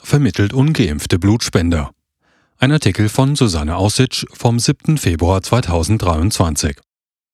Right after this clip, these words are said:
„Gleich und gleich gesellt sich gern“, sagt ein Sprichwort. Auch wenn es um Blutspenden geht, gewinnt diese Aussage für viele an Bedeutung.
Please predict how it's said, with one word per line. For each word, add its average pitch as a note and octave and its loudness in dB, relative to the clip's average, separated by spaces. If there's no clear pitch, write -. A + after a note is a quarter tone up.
„Gleich C#3 0
und D#3 2
gleich D#2+ -2
gesellt G2 0
sich F2+ -2
gern“, G2 0
sagt F2+ 0
ein E2 0
Sprichwort. F#2 -2
Auch - 0
wenn A2 2
es E2 -4
um F2 0
Blutspenden F#2+ 0
geht, A#2 0
gewinnt C3+ 2
diese F#2 0
Aussage B2 0
für D3+ 0
viele A#2+ 0
an D#2 -4
Bedeutung. F2+ 0